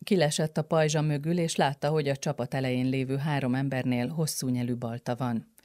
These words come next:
„Ezek azért jönnek, hogy betörjék a kaput”, gondolta. Mielőtt bármit mondhatott volna, Anna lesietett a bástyáról, a kapus kis szobája felé, ahol két íjász várakozott.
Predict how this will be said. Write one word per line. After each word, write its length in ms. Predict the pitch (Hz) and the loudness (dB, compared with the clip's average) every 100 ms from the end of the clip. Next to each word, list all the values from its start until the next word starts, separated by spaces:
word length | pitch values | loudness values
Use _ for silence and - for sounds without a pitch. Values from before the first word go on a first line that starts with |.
| - - _ | -20 -20 _
„Ezek 240 | 185 190 | -2 -2
azért 260 | 170 131 120 | 0 -2 -2
jönnek, 280 | 139 131 123 | 0 0 0
hogy 120 | 123 | -2
betörjék 520 | 120 - 117 113 113 | -4 -4 -6 -6 -6
a 60 | 123 | -6
kaput”, 440 | 113 - 117 - | -6 -6 -8 -8
gondolta. 600 | - 113 117 117 - 120 - _ _ | -6 -6 -4 -6 -4 -4 -6 _ _
Mielőtt 360 | 165 143 135 135 | 0 2 2 0
bármit 360 | 165 143 127 | 0 2 0
mondhatott 460 | 139 127 127 123 123 | 0 -2 -2 -4 -4
volna, 380 | 151 143 135 - | -2 0 0 -2
Anna 260 | 170 160 143 | -2 0 0
lesietett 680 | 139 127 135 120 120 123 | -2 -2 -2 -2 -4 -6
a 40 | 113 | -4
bástyáról, 800 | 123 120 - 127 123 135 147 - | -2 -4 -4 -2 -2 -2 -4 -6
a 100 | - | -8
kapus 380 | - 123 - 127 | -4 -4 -4 -6
kis 180 | - 139 | -4 -4
szobája 500 | - 127 127 127 131 | -2 -2 0 0 -2
felé, 380 | - 131 147 160 - - _ | -2 -2 0 -2 -6 -20 _
ahol 260 | 175 160 143 | 0 2 0
két 320 | - 117 - | -2 -4 -2
íjász 380 | 123 113 123 - | -2 -2 -2 -4
várakozott. 840 | 120 117 120 - 131 127 - - | -2 -2 -4 -4 -2 -2 -4 -12